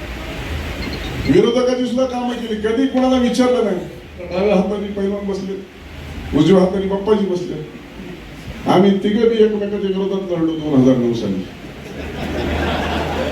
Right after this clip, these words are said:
लढलो का नाही? तिकडे मधुकर आबा राळे बघ लढले आमच्या विरोधात, लढले का नाही?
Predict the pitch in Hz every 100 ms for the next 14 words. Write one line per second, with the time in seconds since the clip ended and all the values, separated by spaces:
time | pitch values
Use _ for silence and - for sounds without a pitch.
0 | - - - - 170 196 214 196 180 180
1 | - - - - - - - - - -
2 | - - - - - - - 175 175 190
3 | 185 190 208 202 196 196 190 196 190 -
4 | - - - - - 151 190 196 202 185
5 | 185 185 180 170 - - - - - -
6 | - - - - - - 185 220 214 202
7 | 190